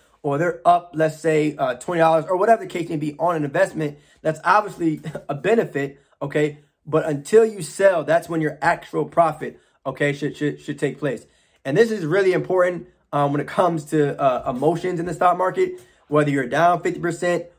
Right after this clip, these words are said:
or up fifty percent or whatever the case may be, it's not an actual profit for you, I guess, or a loss until you actually sell, okay? Because there's times where people will be up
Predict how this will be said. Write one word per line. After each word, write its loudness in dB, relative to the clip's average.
or -10
up 4
fifty -4
percent -4
or -4
whatever 2
the -6
case -2
may 0
be, 0
it's -8
not 0
an 0
actual 0
profit 0
for 0
you, 0
I -2
guess, -6
or 2
a 4
loss 2
until -4
you 0
actually 0
sell, -2
okay? -2
Because 0
there's -6
times 0
where -4
people -4
will 0
be 0
up -4